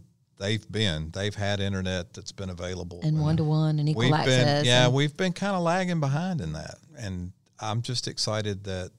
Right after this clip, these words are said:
Speaker 1: the money's here. Uh, I, I have mixed emotions about that, but the money's here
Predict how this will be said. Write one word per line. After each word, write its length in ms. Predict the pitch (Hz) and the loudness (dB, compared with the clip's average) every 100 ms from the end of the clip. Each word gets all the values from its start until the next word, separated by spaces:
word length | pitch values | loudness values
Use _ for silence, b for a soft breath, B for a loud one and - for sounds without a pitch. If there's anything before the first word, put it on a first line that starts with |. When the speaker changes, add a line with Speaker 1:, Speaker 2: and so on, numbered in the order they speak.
| _ - | _ -8
Speaker 1:
the 60 | |
money's 340 | 101 107 117 - | -4 -2 -2 -2
here. 440 | 120 120 123 127 _ _ _ _ _ _ _ _ 104 | -2 0 -2 -4 _ _ _ _ _ _ _ _ -10
Uh, 260 | 92 92 - | -8 -8 -4
I, 200 | 110 101 | -4 -2
I 60 | 110 | 0
have 120 | 113 | 2
mixed 300 | 107 113 - | 2 0 -2
emotions 440 | 101 104 110 107 104 | 0 0 0 -2 0
about 300 | 107 107 - | 0 0 0
that, 340 | 107 107 104 | -2 -2 -2
but 360 | 113 113 - - | 0 0 -2 -4
the 80 | |
money's 260 | 104 107 92 | -2 0 -2
here 460 | 120 117 123 123 | -2 -2 -2 -2